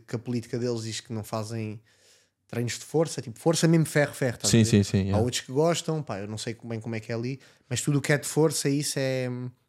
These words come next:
Speaker 1: não é importante para saberem se vão, se vão contratar, estás a ver?
Speaker 2: Sim, sim, sim,
Speaker 1: Importante
Speaker 2: claro,
Speaker 1: é saber
Speaker 2: já
Speaker 1: se tens
Speaker 2: é
Speaker 1: um joelho ou uma cena.
Speaker 2: Yeah, já é bónus.
Speaker 1: Yeah, isso já.
Speaker 2: E, e achaste como é que é tipo de condições? É bué da diferente ou não?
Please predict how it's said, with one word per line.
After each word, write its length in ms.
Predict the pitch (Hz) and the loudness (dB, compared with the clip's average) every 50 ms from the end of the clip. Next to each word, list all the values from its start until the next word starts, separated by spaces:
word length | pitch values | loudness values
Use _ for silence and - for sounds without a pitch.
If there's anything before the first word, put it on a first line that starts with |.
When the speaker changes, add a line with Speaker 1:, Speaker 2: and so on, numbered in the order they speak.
| _ _ _ | _ _ _
Speaker 1:
não 180 | 139 143 147 | 2 4 4
é 40 | 151 | 6
importante 400 | 151 151 - 143 - 165 156 156 | 4 2 0 0 0 0 0 2
para 80 | 156 143 | 0 0
saberem 340 | - 160 147 156 151 151 | 0 0 0 0 0 0
se 160 | 143 - - - | -2 -4 -4 -4
vão, 480 | 139 143 143 139 139 135 135 131 131 - _ _ _ _ _ _ _ _ _ _ | -2 0 0 0 0 -2 -4 -6 -8 -12 _ _ _ _ _ _ _ _ _ _
se 160 | - - - | -14 -4 0
vão 100 | 135 139 | 2 2
contratar, 380 | 131 143 127 143 151 - - 120 | 2 2 0 -2 -4 -2 -4 -6
estás 160 | 113 - 85 | -6 -6 -10
a 40 | 71 - | -12 -12
ver? 80 | - - | -10 -4
Speaker 2:
Sim, 220 | - - - 156 | 2 6 6 8
sim, 160 | 135 - 131 127 | 8 8 8 6
sim, 140 | 117 - | 8 6
Speaker 1:
Importante 100 | 110 - | 6 6
Speaker 2:
claro, 160 | - 101 95 92 | 6 6 6 6
Speaker 1:
é 40 | 95 | 6
saber 160 | 104 101 101 | 6 8 8
Speaker 2:
já 40 | 101 | 8
Speaker 1:
se 60 | 98 | 8
tens 160 | 98 98 98 95 | 8 8 8 6
Speaker 2:
é 40 | - | 6
Speaker 1:
um 40 | 151 | 4
joelho 520 | 127 143 147 147 147 147 147 151 151 147 | 4 4 4 4 4 4 2 0 0 0
ou 220 | 131 120 117 117 117 | 0 0 -2 -4 -4
uma 140 | 120 123 117 | -6 -8 -8
cena. 360 | - - 120 123 123 123 123 - _ _ - | -8 -8 -8 -6 -6 -8 -10 -14 _ _ -4
Speaker 2:
Yeah, 260 | - 98 98 98 95 | 0 2 2 2 2
já 120 | 87 87 87 | 2 0 0
é 80 | 87 | 0
bónus. 300 | 90 98 90 87 92 - - - _ - | 2 0 0 0 -4 -8 -14 -20 _ -10
Speaker 1:
Yeah, 320 | 117 113 110 117 117 - - | -6 -6 -4 -4 -6 -6 -10
isso 140 | - - - | -16 -20 -20
já. 100 | - 90 - - - - | -20 -20 -18 -18 -6 0
Speaker 2:
E, 460 | - 131 131 131 127 127 123 120 113 - _ _ | 4 4 6 8 8 8 6 6 4 0 _ _
e 120 | 131 131 | 4 6
achaste 340 | 139 - - 156 139 - - | 8 8 8 6 6 4 0
como 220 | - - 151 147 151 | 2 4 6 6 6
é 60 | 139 | 8
que 100 | 147 143 | 8 6
é 40 | 135 | 6
tipo 360 | 127 139 135 127 - - 131 | 6 6 4 4 2 -2 2
de 420 | 123 131 131 131 127 127 123 123 117 | 6 8 10 10 10 10 10 8 8
condições? 460 | - 123 117 117 113 - 113 95 - | 6 6 6 6 6 6 6 6 6
É 80 | 104 | 6
bué 140 | 98 110 110 | 6 6 6
da 80 | 107 107 | 8 6
diferente 400 | 107 107 - 110 98 98 98 113 | 6 6 4 4 2 4 2 2
ou 40 | 107 | 2
não? 200 | 104 95 - | 2 2 0